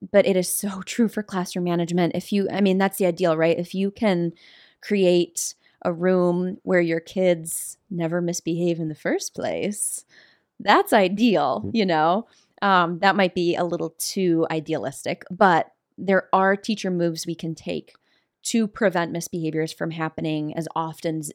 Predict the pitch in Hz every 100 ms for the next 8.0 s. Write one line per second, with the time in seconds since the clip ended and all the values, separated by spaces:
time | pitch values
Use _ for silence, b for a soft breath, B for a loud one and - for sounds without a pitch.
0 | - 165 151 156 147 143 135 131 160 214
1 | b b b - 190 180 170 - 170 165
2 | 175 160 160 151 160 151 - 151 143 -
3 | 160 - - - 185 - - - - -
4 | - b b - 123 98 - - 120 127
5 | 127 147 139 120 113 98 - 104 107 117
6 | - 98 98 92 101 95 95 107 127 -
7 | - 107 - 107 101 101 - 95 90 -